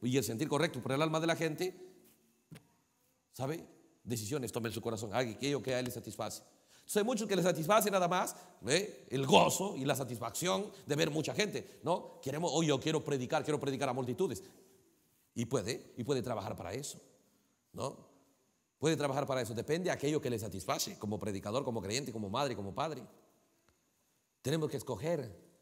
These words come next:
cada uno tenemos que escoger, ya sea como predicador, como en la condición y en el oficio en el que nosotros tenemos, tenemos que escoger qué nos satisface. En este caso, como predicador, ¿qué, qué queremos ver a la gente? ¿Cómo lo queremos ver?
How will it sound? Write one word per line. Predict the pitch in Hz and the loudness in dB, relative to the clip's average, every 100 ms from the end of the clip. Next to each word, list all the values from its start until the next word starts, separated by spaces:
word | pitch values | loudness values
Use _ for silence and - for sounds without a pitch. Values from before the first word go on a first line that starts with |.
| _ _ _ _ _ | _ _ _ _ _
cada | - 180 185 | 4 8 10
uno | 240 180 | 8 6
tenemos | 175 156 135 | 4 0 -2
que | |
escoger, | 120 135 120 101 - - - _ _ _ | -4 0 0 -2 -6 -20 -20 _ _ _
ya | 120 | -2
sea | 123 | 0
como | 139 139 | 0 0
predicador, | 120 117 117 151 185 | -2 0 2 4 4
como | 143 135 127 - - | 2 -2 -4 -4 -4
en | |
la | 131 113 | -4 -2
condición | 123 117 160 113 | -4 -2 -4 -4
y | 131 123 123 | -4 0 0
en | 117 | -2
el | 113 | -2
oficio | 117 185 233 151 | 0 2 2 2
en | 123 | 0
el | 117 | -2
que | 123 | -2
nosotros | 131 165 | -2 0
tenemos, | 170 196 160 170 - - - - | 0 0 0 -4 -8 -20 -20 -8
tenemos | 117 131 | -6 -4
que | 95 | -6
escoger | 87 80 127 117 - - _ _ _ _ _ _ _ _ | -10 -6 -4 -6 -12 -20 _ _ _ _ _ _ _ _
qué | 160 180 | 2 2
nos | 151 160 | 2 0
satisface. | 156 147 156 175 165 - | 0 -2 0 2 2 0
En | - - - _ - _ _ _ 113 | -6 -20 -20 _ -20 _ _ _ -6
este | 151 | 0
caso, | 160 147 | 0 2
como | 156 | 0
predicador, | 151 147 170 147 | 0 4 4 4
¿qué, | 160 165 | 2 0
qué | 165 | -2
queremos | 165 170 160 | 2 2 4
ver | 151 151 | 4 2
a | |
la | 147 | 2
gente? | 147 120 | 0 -2
¿Cómo | 120 170 | -2 0
lo | 165 | 2
queremos | 160 160 147 | 2 2 2
ver? | 135 110 | 2 0